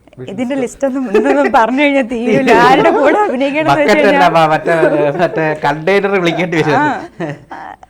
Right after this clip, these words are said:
Speaker 2: ആ, കൂടെ അഭിനയിക്കാൻ ആ ഇഷ്ടം ചോദിച്ചു കഴിഞ്ഞാൽ തീരൂല. അത് മലയാളത്തിൽ മൊത്തം കഴിഞ്ഞിട്ട് അടുത്ത ലാംഗ്വേജിൽ പോയി അങ്ങനെ അങ്ങനെ
Speaker 3: കറങ്ങി കറങ്ങി തിരിച്ചു വരേണ്ടി
Speaker 2: ആ.
Speaker 3: വരും. ഇപ്പം Instagram-ൽ നോക്കുമ്പോഴേ, Instagram പ്രൊഫൈൽ നോക്കുമ്പോൾ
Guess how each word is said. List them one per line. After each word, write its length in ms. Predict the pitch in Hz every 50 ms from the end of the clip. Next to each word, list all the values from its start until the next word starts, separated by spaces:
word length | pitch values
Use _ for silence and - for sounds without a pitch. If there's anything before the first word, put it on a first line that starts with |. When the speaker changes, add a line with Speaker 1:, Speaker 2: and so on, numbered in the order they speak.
| - -
Speaker 2:
ആ, 320 | - - 190 180 170 175 - _
കൂടെ 280 | - - 214 220 233 269
അഭിനയിക്കാൻ 580 | 285 269 262 277 285 285 277 269 - 302 294
ആ 220 | 302 294 277 277 262 - - -
ഇഷ്ടം 420 | - 285 269 - - 302 294 285
ചോദിച്ചു 320 | 294 294 269 262 269 -
കഴിഞ്ഞാൽ 340 | 285 269 269 254 262 269 269 262 _ _ _ -
തീരൂല. 340 | 226 220 214 214 196 180 185
അത് 340 | 180 175 208 214 240 262 294 _ _ _ _ _ _ - - - -
മലയാളത്തിൽ 600 | 208 220 208 214 220 220 220 226 220 262 262 277
മൊത്തം 340 | 269 262 247 262 277 262
കഴിഞ്ഞിട്ട് 520 | 285 254 247 247 247 240 226 285 285 277 - -
അടുത്ത 280 | - 202 214 202 208 254
ലാംഗ്വേജിൽ 560 | 254 277 320 349 214 254 262 262 262 226 285
പോയി 380 | 254 254 254 240 247 269 285 349 - _ - _ -
അങ്ങനെ 300 | - 214 202 220 214 226
അങ്ങനെ 340 | 254 262 277 277 302 302 - -
Speaker 3:
കറങ്ങി 260 | 139 139 147 165 170
കറങ്ങി 240 | 151 165 165 165 170
തിരിച്ചു 280 | - 165 151 - 165
വരേണ്ടി 260 | 156 147 135 - 269
Speaker 2:
ആ. 40 | 247
Speaker 3:
വരും. 340 | 220 196 190 - - _ _
ഇപ്പം 400 | - - 175 185 190 185 170 170
Instagram-ൽ 540 | 156 - - - 190 180 190 202 196 196 202 190
നോക്കുമ്പോഴേ, 460 | 180 165 - 180 170 160 135 120 117
Instagram 360 | 117 - - - 156 165 165
പ്രൊഫൈൽ 300 | 160 170 - - 165 160
നോക്കുമ്പോൾ 460 | 160 156 156 151 147 143 151 151 147